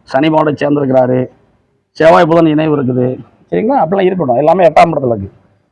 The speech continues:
அப்ப நம்ம என்ன சொல்றோம்? கணவன் அப்படின்னா ஏழாம் இடம். அப்பனா கணவன் மனைவி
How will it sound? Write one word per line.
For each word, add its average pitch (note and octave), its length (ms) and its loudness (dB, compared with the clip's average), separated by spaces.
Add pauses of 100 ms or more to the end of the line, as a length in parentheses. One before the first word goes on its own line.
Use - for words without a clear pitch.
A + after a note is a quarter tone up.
(140)
அப்ப D3+ 160 -4
நம்ம E3 160 0
என்ன F#3 200 0
சொல்றோம்? D#3+ 340 0 (220)
கணவன் E3+ 400 4 (260)
அப்படின்னா D#3 340 -2
ஏழாம் C#3 260 -2
இடம். A2 160 -6 (580)
அப்பனா C3+ 220 -2 (240)
கணவன் F3+ 400 2 (120)
மனைவி E3 240 2